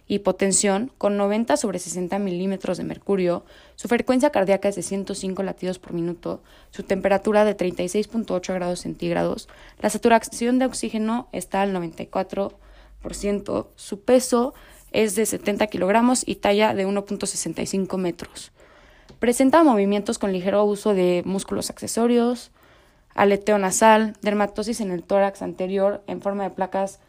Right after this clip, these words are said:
maculopapulares sobre una base eritematosa que provocan prurito, ligeras sibilancias al re-, realizar auscultación, dermatosis en extremidades superiores con prurito, aumento del volumen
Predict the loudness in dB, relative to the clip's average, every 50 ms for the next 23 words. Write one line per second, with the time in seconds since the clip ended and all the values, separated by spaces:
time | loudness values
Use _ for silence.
0 | _ _ _ _ _ _ _ _ _ _ _ _ _ _ _ -4 -2 -2 -2 0
1 | 0 0 0 0 0 -2 -2 -2 -2 0 2 2 4 4 2 0 -2 -4 -4 -2
2 | -2 0 2 2 2 2 2 2 2 0 0 -2 -2 -2 -2 -4 -4 -4 -4 -2
3 | -2 0 2 2 2 2 0 -4 -2 0 0 0 0 2 2 0 0 0 -2 -2
4 | -2 -2 -2 -4 -6 -8 -8 -8 -10 _ -20 -20 -20 -20 -20 _ -2 0 2 6
5 | 6 6 6 4 2 2 2 2 2 2 2 0 2 2 0 0 0 -4 -6 -6
6 | -6 -4 -4 -4 -4 -2 0 2 2 2 0 -2 -2 -2 -2 -4 -4 -10 -12 -10
7 | -10 -10 -6 -6 -6 -6 -8 -10 _ _ _ -20 -20 _ _ -2 -2 0 2 0
8 | 0 0 0 0 0 0 0 -2 -2 -4 -6 -6 -4 -4 -2 0 0 0 -2 -4
9 | -6 -10 -6 -4 -2 -2 -2 -4 -4 -8 -6 -2 0 0 0 0 -2 -6 -8 -10
10 | -10 _ -20 -20 -20 -20 -6 -2 0 2 4 4 4 6 6 6 6 6 4 4
11 | 4 4 2 2 0 -2 -4